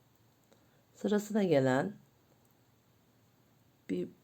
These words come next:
baştaki ilmeğimi örmeden alıyorum. İki tane ilmeğimi ters örüyorum. Şu şekilde arkasından bu örmeden aldığım ilmeği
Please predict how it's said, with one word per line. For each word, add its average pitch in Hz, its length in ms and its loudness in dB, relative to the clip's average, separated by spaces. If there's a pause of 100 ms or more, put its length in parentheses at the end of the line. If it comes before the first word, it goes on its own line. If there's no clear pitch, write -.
(360)
baştaki 185 480 0
ilmeğimi 147 540 0
örmeden 147 580 0
alıyorum. 175 680 -2 (1120)
İki 233 300 -6
tane 147 400 2
ilmeğimi 170 760 -2 (280)
ters 143 400 -6
örüyorum. 180 760 0 (2250)
Şu - 200 -10
şekilde 151 600 0
arkasından 156 960 0 (680)
bu - 60 -2
örmeden 165 600 4
aldığım 156 480 0
ilmeği 139 540 -2